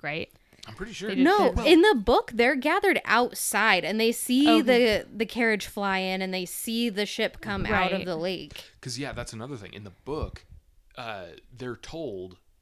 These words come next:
Speaker 2: on the first night of the school year that these schools are going to arrive, but the schools arrive on Halloween night, like,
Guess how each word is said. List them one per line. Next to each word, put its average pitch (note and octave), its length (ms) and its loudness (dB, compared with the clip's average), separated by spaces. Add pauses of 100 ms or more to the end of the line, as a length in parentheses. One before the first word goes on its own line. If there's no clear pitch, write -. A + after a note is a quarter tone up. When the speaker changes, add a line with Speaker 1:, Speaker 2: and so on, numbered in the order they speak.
(280)
Speaker 2:
on A#2+ 180 -12
the G#2+ 60 -14
first A2+ 340 -12
night G#2 160 -10
of G#2 120 -12
the F#2 40 -18
school G2 340 -10
year B2+ 280 -10 (120)
that G2+ 120 -16
these G2+ 420 -10
schools G#2 380 -14
are A#2 40 -10
going B2 180 -6
to B2 100 -8
arrive, B2 380 -10 (240)
but A#2+ 100 -18
the C3+ 60 -14
schools D3+ 300 -12
arrive C#3+ 440 -10 (220)
on C3+ 120 -10
Halloween C#3+ 800 -10
night, F2+ 240 -16 (380)
like, B2 160 -12